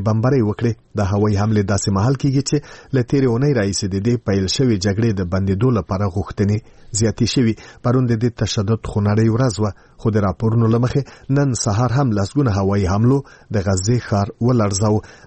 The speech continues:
د نننیو حملو د مرګ ژوبلې په اړه تر اوسه راپور نه دی ورکړل شوی. د اسرائیلو دفاعي ځواکونو په یوه لنډه اعلامیه کې ویلي چې دوی په غزه کې تروریستي اهداف ویشتلي دي. د حملې د برېښنا د پرچوي او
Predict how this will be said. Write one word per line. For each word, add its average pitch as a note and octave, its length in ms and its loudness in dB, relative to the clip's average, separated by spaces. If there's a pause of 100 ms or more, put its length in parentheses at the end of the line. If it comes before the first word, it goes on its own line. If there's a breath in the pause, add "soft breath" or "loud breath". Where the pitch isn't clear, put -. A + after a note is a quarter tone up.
د A2+ 40 0 (120)
نننیو G#2+ 460 0
حملو A2 300 0
د G#2 60 -2 (100)
مرګ F#2 220 -4
ژوبلې A#2+ 300 0 (100)
په A2+ 40 -4 (100)
اړه G2 200 -2
تر G#2 220 -4
اوسه A#2+ 300 0
راپور A2+ 340 0
نه B2+ 100 0
دی G#2+ 140 2
ورکړل A2 280 -2 (100)
شوی. A2+ 180 2 (500 loud breath)
د - 20 0 (120)
اسرائیلو C3 480 0
دفاعي B2 400 0
ځواکونو A#2 420 0
په G#2+ 160 0
یوه G#2+ 160 2
لنډه A#2+ 320 0
اعلامیه G2+ 400 0
کې B2 80 -2
ویلي C3 240 2
چې - 80 -6
دوی A#2 240 0
په A2 160 -4
غزه G#2 240 0
کې C#3+ 180 0 (960 soft breath)
تروریستي A#2+ 600 0
اهداف G#2 500 -4
ویشتلي A2+ 460 0
دي. A#2+ 100 0 (1120)
د A2 120 2
حملې A#2+ 320 2
د A2+ 60 0 (100)
برېښنا G#2 320 -2
د G#2+ 80 -2 (100)
پرچوي A2+ 420 0 (380 loud breath)
او A2 80 2